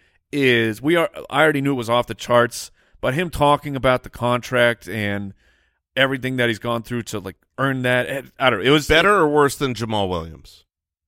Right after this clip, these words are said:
Speaker 1: Well, Jamal Williams is just, like, a goofball.
Speaker 2: Yeah.
Speaker 1: He is, he, he's a, a fun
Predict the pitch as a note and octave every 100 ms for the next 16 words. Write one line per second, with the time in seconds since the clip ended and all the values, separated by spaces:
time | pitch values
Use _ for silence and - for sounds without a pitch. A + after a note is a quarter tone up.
0 | _ _ - E3 F#3 A#3 B3 G#3 F#3 D#3+
1 | C#3+ B2 D3 D3 A#2+ _ A#2 G#2+ F2 C3
2 | C3 - - E2 - F#2+ D#2 - _ -
3 | E3+ E3 D#3 C#3+ C3+ A#2+ - C#3 A2 C#3+
4 | D#3 C#3 C#3 - _ B2 A2+ - C#3+ C#3
5 | C3 A#2+